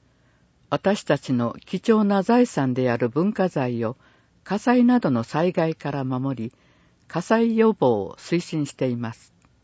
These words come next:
問い合わせ、大阪南消防局、警防部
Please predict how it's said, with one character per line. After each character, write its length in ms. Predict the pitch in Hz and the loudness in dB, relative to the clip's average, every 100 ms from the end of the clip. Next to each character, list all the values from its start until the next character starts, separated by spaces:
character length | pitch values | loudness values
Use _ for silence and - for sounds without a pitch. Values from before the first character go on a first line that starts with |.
| _ _ _ _ _ _ _ _ | _ _ _ _ _ _ _ _
問 200 | - 202 | -2 0
い 80 | 190 | 0
合 80 | 165 | -2
わ 120 | 156 | -2
せ、 320 | 147 - 127 - _ _ _ _ _ | -6 -8 -8 -12 _ _ _ _ _
大 140 | 165 | 0
阪 500 | 202 - 165 - 143 - _ _ | 0 -2 -6 -4 -4 -6 _ _
南 400 | 151 190 220 208 | -2 2 2 0
消 280 | - 180 165 | 0 0 2
防 200 | 160 156 | 0 -2
局、 440 | - 107 - 104 - _ _ _ _ _ _ - | -4 -12 -10 -12 -14 _ _ _ _ _ _ 0
警 240 | 214 226 | 2 4
防 280 | 190 175 170 | 4 2 0
部 280 | 127 104 | -2 -8